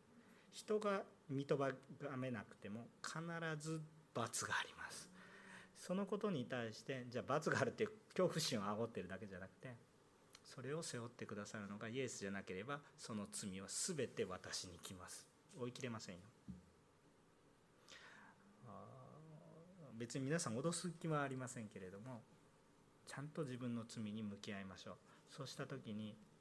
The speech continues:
イエス以外に解決がないことに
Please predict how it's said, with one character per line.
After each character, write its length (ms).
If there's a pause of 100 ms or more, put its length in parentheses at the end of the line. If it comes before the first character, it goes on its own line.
(640)
イ 80
エ 60
ス 200
以 100
外 200
に 280 (520)
解 180
決 240
が 120
な 160
い 80
こ 120
と 160
に 240